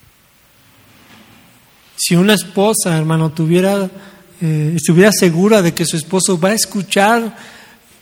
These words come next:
eh, su, sus comentarios, sus opiniones,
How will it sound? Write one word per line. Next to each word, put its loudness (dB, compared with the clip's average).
eh, -6
su, -4
sus -10
comentarios, 0
sus -8
opiniones, 0